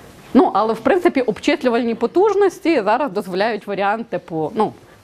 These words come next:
власне, самі вибори, це є варіант, опитаємо всіх. Отже, переходимо до типових застосувань. Одне з них це fraud detection,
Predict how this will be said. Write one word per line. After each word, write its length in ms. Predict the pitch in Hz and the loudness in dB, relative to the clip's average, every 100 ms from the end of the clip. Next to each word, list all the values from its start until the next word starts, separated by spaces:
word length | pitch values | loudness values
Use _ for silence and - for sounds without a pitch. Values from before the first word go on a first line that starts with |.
| - | 0
власне, 280 | 226 254 | 0 0
самі 240 | 269 254 262 | 0 2 2
вибори, 400 | 233 254 320 269 | 2 0 0 -2
це 120 | 226 | -2
є 160 | 214 240 | 0 0
варіант, 380 | 233 220 233 208 | 0 -2 -2 -6
опитаємо 440 | - 190 202 175 | -10 -4 -2 -2
всіх. 340 | 175 - 135 - - - - - 719 - - - - - - - - - - - - - - - - - - | -6 -10 -12 -12 -18 -18 -2 -2 -2 -10 -18 -18 -18 -18 -20 -20 -20 -20 -20 -20 -20 -18 -18 -18 -20 -20 2
Отже, 240 | 220 208 - - - | 2 2 -8 -10 0
переходимо 440 | - 226 285 330 269 | 2 4 2 2 0
до 80 | 220 | 0
типових 380 | 247 233 190 | 0 0 0
застосувань. 500 | 180 185 185 220 262 480 - - - - - - - - - - - - - - - - - - - - - - - - - - - - | -4 -6 -8 -2 -2 -2 -12 -20 -20 -20 -18 -14 -14 -14 -16 -18 -20 -20 -20 -20 -20 -20 -20 -20 -20 -20 -20 -20 -20 -20 -20 -20 -20 0
Одне 300 | 196 240 220 | 2 4 0
з 40 | |
них 140 | 202 190 | -2 -2
це 180 | - 170 127 - | -2 -2 -4 0
fraud 180 | - 190 | 0 2
detection, 480 | 175 269 339 - | 0 0 0 -2